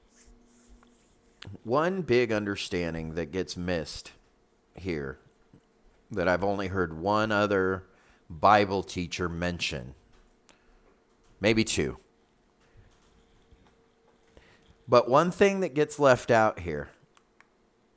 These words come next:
is the fact that this was a dangerous time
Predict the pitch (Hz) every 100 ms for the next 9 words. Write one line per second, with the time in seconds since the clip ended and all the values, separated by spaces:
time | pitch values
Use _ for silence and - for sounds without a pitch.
0 | _ _ _ _ _ _ _ - - 113
1 | 101 117 - 123 123 123 110 107 98 -
2 | - - _ _ _ _ _ 104 143 -
3 | 175 120 80 - 90 98 107 113 110 110
4 | 107 - 107 87 76 69 65